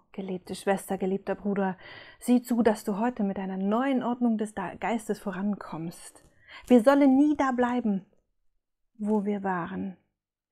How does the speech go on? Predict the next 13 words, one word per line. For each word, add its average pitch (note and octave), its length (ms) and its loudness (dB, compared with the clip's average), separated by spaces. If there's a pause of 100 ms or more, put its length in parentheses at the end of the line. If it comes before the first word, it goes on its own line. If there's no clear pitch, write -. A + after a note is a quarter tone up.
(300)
Das G#3+ 260 -6
ist A3 160 -8
der G#3+ 80 0
neue A#3+ 360 2
Tag B3 420 -6
für A#3+ 120 -2
uns A#3+ 180 0
alle, A3+ 300 -4
für G3 140 -2
dich B3 320 0
und G#3 220 -2
für A3+ 160 -6
mich. A#3 540 -6